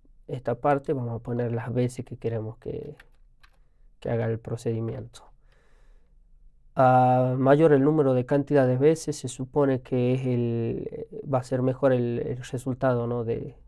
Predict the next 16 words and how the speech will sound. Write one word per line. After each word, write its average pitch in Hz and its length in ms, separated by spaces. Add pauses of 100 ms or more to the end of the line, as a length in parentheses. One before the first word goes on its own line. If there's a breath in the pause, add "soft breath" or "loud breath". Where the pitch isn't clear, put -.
(380)
de 123 160
la 113 120
calidad 127 480
de 113 120
lo 113 120
que - 80
sería 117 260
el 110 60
perfil, 117 500 (200)
¿no? - 180 (760)
Este, 120 840
mientras 120 400
sea 143 560
arriba 135 460
de 123 100
mil, 190 420